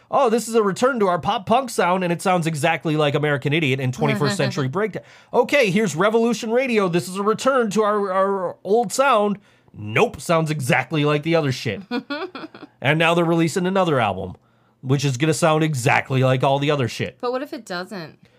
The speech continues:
Speaker 1: Then maybe I'll give it a chance. But from, I, I haven't, uh, they released a song, I guess, or they leaked a
Speaker 2: Oh.
Speaker 1: song.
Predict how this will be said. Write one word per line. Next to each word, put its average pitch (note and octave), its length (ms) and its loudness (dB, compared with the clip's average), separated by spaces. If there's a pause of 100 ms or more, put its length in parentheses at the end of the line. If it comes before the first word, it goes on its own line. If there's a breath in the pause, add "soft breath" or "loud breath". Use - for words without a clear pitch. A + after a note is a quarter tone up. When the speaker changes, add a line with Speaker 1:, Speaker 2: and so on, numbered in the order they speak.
(140 soft breath)
Speaker 1:
Then D#3+ 400 2
maybe E3+ 280 2
I'll F3+ 120 2
give C#3+ 180 0
it E3+ 80 -2
a D#3+ 40 -8
chance. G3+ 400 -2
But D3 220 -2
from, D#3+ 320 -2
I, E3 280 -2
I F#3 40 2
haven't, A3+ 260 0
uh, F3 100 -2
they F3+ 180 -2
released F#3 360 -2
a E3+ 40 -8
song, A3 380 -2
I A3+ 100 -2
guess, A3 320 -4
or C3 340 -2
they A#2+ 140 -2
leaked F#3+ 260 -2
a - 20 -2
Speaker 2:
Oh. G3+ 40 -4
Speaker 1:
song. G#3+ 260 -2